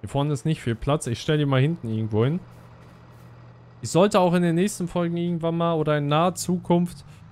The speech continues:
äh, noch mal gucken, wo ich hier noch mal einen Unterstand baue.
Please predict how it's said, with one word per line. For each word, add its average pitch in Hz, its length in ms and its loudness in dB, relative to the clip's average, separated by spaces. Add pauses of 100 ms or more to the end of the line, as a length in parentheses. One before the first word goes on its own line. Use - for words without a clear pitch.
(260)
äh, 151 280 4
noch 151 140 0
mal 156 180 -2
gucken, 160 340 -4
wo 151 120 2
ich 147 100 -4
hier 156 100 0
noch 151 100 0
mal 147 100 0
einen 143 80 -2
Unterstand 123 720 -2
baue. 139 380 2